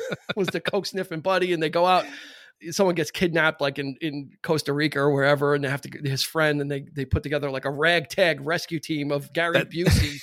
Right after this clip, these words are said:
Speaker 2: <laughs>
Speaker 1: He's, like, a car dealer, and then,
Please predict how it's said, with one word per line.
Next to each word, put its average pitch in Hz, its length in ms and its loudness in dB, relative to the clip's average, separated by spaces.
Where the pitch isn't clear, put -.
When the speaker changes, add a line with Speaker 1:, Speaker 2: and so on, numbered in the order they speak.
Speaker 2:
<laughs> 679 680 -20
Speaker 1:
He's, - 80 -2
like, 220 120 4
a - 60 -4
car 202 340 2
dealer, 190 540 0
and 170 100 -2
then, 170 120 4